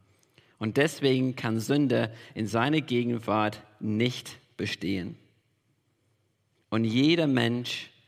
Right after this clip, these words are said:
hat gesündigt. Niemand auf dieser Welt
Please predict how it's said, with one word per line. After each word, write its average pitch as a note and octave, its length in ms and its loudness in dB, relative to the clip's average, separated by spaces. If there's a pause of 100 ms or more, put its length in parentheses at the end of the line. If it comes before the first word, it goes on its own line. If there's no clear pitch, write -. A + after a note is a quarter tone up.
hat A2 240 -8
gesündigt. G2 640 -6 (720)
Niemand D#3+ 720 2
auf A2+ 240 0
dieser D3+ 400 0
Welt A2+ 380 2